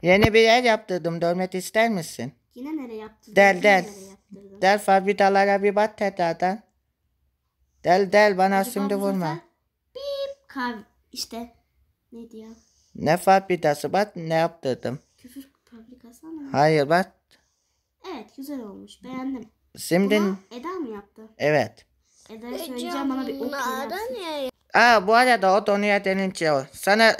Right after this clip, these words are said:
Speaker 1: Eda'ya ne dedim biliyor musun?
Speaker 2: Evet.
Speaker 1: Sen, senin o evini o şeydeki gibi tasarlayacağız. Eda'ya ne dedim biliyor musun?
Speaker 2: Ne dedin? Ne
Speaker 1: Hani
Speaker 2: dedin?
Speaker 1: sen Eden-, Eda'nın evini beğendin ya.
Speaker 2: Evet.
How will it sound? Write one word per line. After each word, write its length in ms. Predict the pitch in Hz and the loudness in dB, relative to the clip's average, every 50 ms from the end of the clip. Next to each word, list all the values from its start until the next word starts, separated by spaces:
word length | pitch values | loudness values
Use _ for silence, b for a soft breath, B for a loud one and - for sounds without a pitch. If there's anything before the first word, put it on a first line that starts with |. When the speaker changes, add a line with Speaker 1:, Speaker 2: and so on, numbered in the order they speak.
| - | 0
Speaker 1:
Eda'ya 420 | - 185 185 - 208 214 208 214 214 | -2 0 4 6 4 6 6 4 4
ne 200 | 220 226 233 226 | 4 2 2 2
dedim 340 | 214 196 - 170 160 165 160 | 0 0 0 -2 -4 -4 -4
biliyor 220 | 175 190 208 208 | -2 -2 0 0
musun? 260 | 196 180 151 131 127 - _ _ _ | -2 -2 -4 -6 -8 -10 _ _ _
Speaker 2:
Evet. 240 | 233 220 202 202 220 b b b b b b b _ _ _ _ _ _ _ - - - | _ -20 -20 -20 -20 b b b b b b b _ _ _ _ _ _ _ -12 -8 0
Speaker 1:
Sen, 280 | - 180 180 185 - - _ _ _ _ _ _ | 2 4 4 4 2 -4 _ _ _ _ _ _
senin 460 | _ - - 185 180 185 190 202 202 | _ -4 0 0 2 2 2 2 4
o 100 | 196 196 | 4 6
evini 500 | 196 196 196 196 196 196 208 220 220 214 - - - _ _ - | 6 6 4 2 0 0 0 0 -2 -2 -4 -12 -20 _ _ -4
o 160 | - 156 - - | -2 -2 -2 -4
şeydeki 640 | - - - 196 185 190 190 - 190 185 - - 202 | -8 -2 2 2 2 2 2 0 -2 -2 -2 -4 0
gibi 240 | 202 196 185 202 196 | 0 0 0 -2 -2
tasarlayacağız. 800 | - 185 160 - - 143 135 131 131 123 254 - 120 113 - - - | -2 -4 -4 -2 -6 -6 -6 -6 -8 -8 -8 -6 -8 -8 -8 0 0
Eda'ya 420 | 165 175 - 202 208 208 220 220 | 2 4 6 6 6 6 4 4
ne 200 | 220 226 233 233 | 2 0 0 0
dedim 360 | 233 220 214 - 175 175 165 | 0 -2 -2 -2 -4 -4 -4
biliyor 260 | 160 180 185 208 226 226 | -4 -2 0 0 0 0
musun? 420 | 220 196 165 - - 131 131 143 - _ _ _ _ | 0 -4 -6 -6 -8 -10 -10 -10 -12 _ _ _ _
Speaker 2:
Ne 200 | 285 294 311 - | -16 -16 -14 -12
dedin? 280 | 254 240 233 233 240 269 | -14 -12 -12 -12 -12 -10
Ne 60 | 294 | -4
Speaker 1:
Hani 160 | - 170 196 214 | 0 2 2 4
Speaker 2:
dedin? 100 | 220 - | 2 4
Speaker 1:
sen 280 | 320 226 226 214 180 - _ _ _ _ _ _ _ - | 4 4 4 4 2 -6 _ _ _ _ _ _ _ -2
Eden-, 400 | 160 180 - 196 190 190 180 - _ _ - | -2 0 2 0 0 0 -2 -6 _ _ -4
Eda'nın 460 | - 165 165 185 185 190 190 196 196 | -2 2 4 4 4 4 2 0 2
evini 380 | 190 185 190 190 190 190 185 185 | 2 0 0 0 -2 -2 0 2
beğendin 460 | 180 180 180 185 196 208 220 233 226 | 2 2 2 2 0 -2 -2 0 -2
ya. 260 | 196 160 143 139 160 - _ _ _ _ | -2 -2 -4 -4 -6 -12 _ _ _ _
Speaker 2:
Evet. 240 | 240 247 226 233 | -20 -18 -18 -20